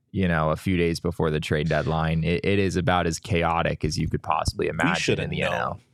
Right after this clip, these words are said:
Speaker 2: We should have known based on the World Baseball Classic that this was going to be a hell of a year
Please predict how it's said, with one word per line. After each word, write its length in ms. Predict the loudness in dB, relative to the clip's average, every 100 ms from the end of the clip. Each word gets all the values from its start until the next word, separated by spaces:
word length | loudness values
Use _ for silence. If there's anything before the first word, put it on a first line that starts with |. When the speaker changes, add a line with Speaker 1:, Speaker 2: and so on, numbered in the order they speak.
| -2
Speaker 2:
We 140 | 0
should 220 | 2 2
have 80 | 4
known 540 | 4 4 4 2 -2 -2 -2
based 240 | 0 2
on 80 | 2
the 80 | 4
World 240 | 2 2
Baseball 400 | 0 0 -2 -2
Classic 420 | 0 -2 -2 -6
that 80 | -6
this 180 | -6 -4
was 80 | -2
going 220 | -4 -4
to 80 | -6
be 380 | -6 -6 -10 -18 _ _ -4
a 100 | 0
hell 200 | 0 0
of 120 | 0
a 40 |
year 380 | -2 -2 -4 -6